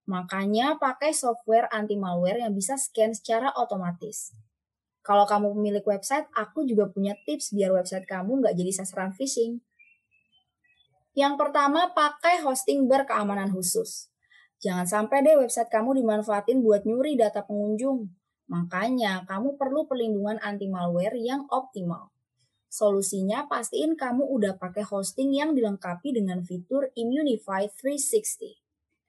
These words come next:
Fitur ini bisa menghentikan serangan malware yang dengan cepat dan menyeluruh. Bahkan mampu mendeteksi malware lebih dini untuk meminimalisir kerusakan. Yang kedua, pasang plugin anti malware.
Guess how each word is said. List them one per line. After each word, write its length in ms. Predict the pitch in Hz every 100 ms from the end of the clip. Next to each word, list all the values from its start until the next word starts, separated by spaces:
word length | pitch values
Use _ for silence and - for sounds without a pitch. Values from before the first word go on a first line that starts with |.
| _ _ -
Fitur 400 | 247 240 240 220
ini 320 | 208 214 269
bisa 320 | 269 262 339
menghentikan 560 | 339 262 214 190 214 226
serangan 320 | 233 208 190
malware 560 | 190 180 180 185 247
yang 240 | 254 277 269
dengan 240 | 214 196
cepat 400 | - - 269 285
dan 240 | 214 269 285
menyeluruh. 560 | 220 196 185 190 170 - _ _ _ _ -
Bahkan 480 | 190 180 - 262 311
mampu 400 | 269 247 320 339
mendeteksi 560 | 262 208 196 190 196
malware 480 | 185 180 190 254 233
lebih 160 | 196 180
dini 400 | 180 180 254 262
untuk 400 | 233 226 320 302
meminimalisir 880 | 226 202 196 185 185 180 175 262
kerusakan. 720 | 269 226 220 277 277 233 233 240 _ _ _ _ _ _ _ _ _ _
Yang 320 | 254 269 269
kedua, 400 | 262 262 294 330
pasang 480 | 294 285 285 339 349
plugin 560 | 285 247 226 226 269 269
anti 320 | 233 220 226 220
malware. 640 | 196 190 190 170 - -